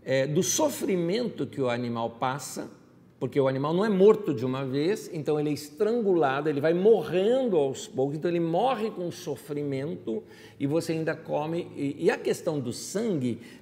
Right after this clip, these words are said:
tem a ver mais porque o sangue era usado em rituais das outras religiões. As outras religiões bebiam sangue, comiam sangue. Então, você vê isso nas séries que passam aí, como na, tem na Netflix dos Vikings, por exemplo,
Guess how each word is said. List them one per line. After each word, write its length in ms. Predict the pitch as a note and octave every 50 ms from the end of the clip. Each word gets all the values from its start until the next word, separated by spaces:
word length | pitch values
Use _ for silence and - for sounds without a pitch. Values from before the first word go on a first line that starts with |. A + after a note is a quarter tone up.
| -
tem 160 | - E3+ F3 E3+
a 40 |
ver 180 | D#3 F3 F3+ E3
mais 260 | D#3 D#3 E3+ F#3 -
porque 260 | - F3 C#3+ - E3
o 80 | D#3+ C#3+
sangue 380 | - - - F3+ F3+ F#3 F3 E3+
era 160 | E3 D#3 D3+
usado 280 | B2 B2 C#3 C#3+ D3
em 100 | E3+ D#3
rituais 800 | C3 C#3 E3+ D3+ - - D#3+ D3 C3 B2+ C3+ C#3 D3 D3+ C#3+ - -
das 240 | - - E3 D3+ C3+
outras 280 | D3 D3+ - - C3+ B2
religiões. 760 | D3 D3 D3 C#3+ C#3 D3 E3 B2 G2 F#2+ - - - - - - - - - - -
As 160 | - G2 G2+
outras 140 | D3 C#3+ A#2+
religiões 400 | C#3 C3 B2+ A#2 C3 D3 D3 B2+
bebiam 640 | B2+ C3+ D3+ C#3 A#2+ A2 A#2+ C#3 C#3+ C#3+ C3+ B2 B2
sangue, 480 | - - - B2 A2 A2+ A#2+ A2 A2+ A2
comiam 580 | - - D3+ C#3 C3 C3 C3+ C3+ C3 B2+ A2+
sangue. 280 | G2+ - - A2+ A2+ B2
Então, 240 | - - C3+ C3 - - - - -
você 200 | - - G3 G3
vê 100 | F3 D3+
isso 240 | C#3 C#3+ C#3 -
nas 160 | D#3+ D3 C#3+ C#3
séries 460 | - - A#2+ A#2+ B2 A#2 A2+ A2 -
que 80 | -
passam 280 | G2+ - A#2 A2 - A#2+
aí, 60 | G#2
como 180 | - A#2 A#2 A2+ A2+
na, 120 | A2 G#2
tem 240 | G2+ - C3 A#2+ A#2+
na 80 | A#2
Netflix 460 | A2 A2+ A2 A2 - - A#2 A2 G#2+ F2+
dos 240 | B2 A#2+ G#2 F#2+
Vikings, 480 | F#2 A#2+ B2+ B2 - B2 A2+ G#2 - -
por 140 | - A#2+ A#2
exemplo, 360 | A2 A#2+ B2+ C3 C3+ C3+